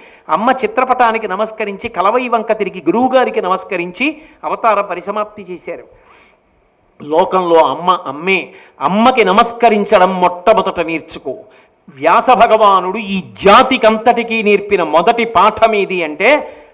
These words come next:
అవతార స్వీకారం చెయ్యగానే తల్లి అయిన సత్యవతీదేవి పాదములకు ప్రణమిల్లి, "అమ్మా, నా అవసరం ఇప్పుడు పడినా స్మరించు, నీ సేవకి సిద్ధంగా ఉంటానమ్మా" అని మాట ఇచ్చి వెళ్ళిపోయాడు.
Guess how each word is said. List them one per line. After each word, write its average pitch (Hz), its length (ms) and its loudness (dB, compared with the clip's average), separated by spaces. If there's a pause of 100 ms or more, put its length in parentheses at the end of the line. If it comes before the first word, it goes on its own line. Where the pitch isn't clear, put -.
అవతార 233 500 4
స్వీకారం 202 720 -2
చెయ్యగానే 190 840 -2 (340)
తల్లి 214 340 -4
అయిన 214 200 -6
సత్యవతీదేవి 220 960 -4
పాదములకు 202 680 -2
ప్రణమిల్లి, 180 880 -4 (420)
"అమ్మా, 156 240 -4
నా 269 200 0
అవసరం 233 600 0
ఇప్పుడు 330 380 -4
పడినా 269 320 -4
స్మరించు, 190 600 -8 (440)
నీ 190 180 -8
సేవకి 226 580 -4
సిద్ధంగా 254 600 -2
ఉంటానమ్మా" 196 580 -2
అని 175 180 -4
మాట 196 300 -2
ఇచ్చి 208 360 -10
వెళ్ళిపోయాడు. 170 520 -8